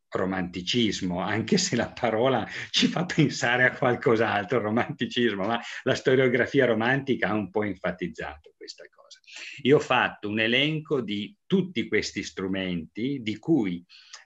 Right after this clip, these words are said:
una pa-, una, una serie, eh, noi possediamo le ricostruzioni più recenti, non abbiamo il documento originale,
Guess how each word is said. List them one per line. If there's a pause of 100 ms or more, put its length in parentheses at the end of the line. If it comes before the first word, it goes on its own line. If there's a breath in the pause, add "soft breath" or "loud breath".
una
pa-,
una,
una
serie, (340 loud breath)
eh,
noi
possediamo
le
ricostruzioni
più
recenti,
non
abbiamo
il
documento
originale,